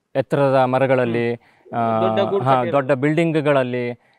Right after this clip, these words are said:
Speaker 1: ಪಟ್ಟಣಗಳಲ್ಲಿ ಸಾಕಷ್ಟು ಕಾಣ್ಬೋದು. ಈ ಎತ್ತರದ ಬಿಲ್ಡಿಂಗ್‌ಗಳಲ್ಲಿ ಸ್ಲ್ಯಾಬ್‌ಗೆ, ಆ, ಜೋತಾಡ್ಕೊಂಡು ಇದ್ದಿದ್ದಂಥದ್ದು, ಆಸ್ಪತ್ರೆಗಳು, ಕಲ್ಯಾಣ ಮಂಟಪಗಳು,
Speaker 2: ಹ್ಮ್.
Speaker 1: ದೇವಸ್ಥಾನಗಳು,
Speaker 2: ಎಪಿಸ್,
Speaker 1: ದೇವಸ್ಥಾನಗಳು.
Speaker 2: ಎಪಿಸ್, ಡಾರ್ಸೆಟಾ.
Speaker 1: ಎಪಿಸ್ ಡಾರ್ಸೆಟಾ.
Speaker 2: ಡಾರ್ಸೆಟಾ ಅಂದ್ರೆ ಅಥವಾ ಇದು ರಾಕ್‌ಬಿ.
Speaker 1: ರಾಕ್‌ಬಿ. ಆ, ಸಾಧಾರಣವಾಗಿ ಅದು, ಆ,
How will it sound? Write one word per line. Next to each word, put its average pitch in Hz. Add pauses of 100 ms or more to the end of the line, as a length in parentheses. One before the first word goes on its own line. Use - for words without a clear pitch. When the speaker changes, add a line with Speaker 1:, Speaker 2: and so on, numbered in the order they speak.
(600)
Speaker 1:
ಪಟ್ಟಣಗಳಲ್ಲಿ 185
ಸಾಕಷ್ಟು -
ಕಾಣ್ಬೋದು. 135
ಈ 131
ಎತ್ತರದ 131
ಬಿಲ್ಡಿಂಗ್‌ಗಳಲ್ಲಿ 127
ಸ್ಲ್ಯಾಬ್‌ಗೆ, 131
ಆ, -
ಜೋತಾಡ್ಕೊಂಡು 135
ಇದ್ದಿದ್ದಂಥದ್ದು, 117
ಆಸ್ಪತ್ರೆಗಳು, 120
ಕಲ್ಯಾಣ 127
ಮಂಟಪಗಳು, 113
Speaker 2:
ಹ್ಮ್. -
Speaker 1:
ದೇವಸ್ಥಾನಗಳು, 143
Speaker 2:
ಎಪಿಸ್, 113
Speaker 1:
ದೇವಸ್ಥಾನಗಳು. 135
Speaker 2:
ಎಪಿಸ್, 196
ಡಾರ್ಸೆಟಾ. 214
Speaker 1:
ಎಪಿಸ್ 214
ಡಾರ್ಸೆಟಾ. 151 (120)
Speaker 2:
ಡಾರ್ಸೆಟಾ 170
ಅಂದ್ರೆ 202
ಅಥವಾ 202
ಇದು 196
ರಾಕ್‌ಬಿ. 185 (260)
Speaker 1:
ರಾಕ್‌ಬಿ. 113 (100)
ಆ, 143
ಸಾಧಾರಣವಾಗಿ 240
ಅದು, 208 (180)
ಆ, 156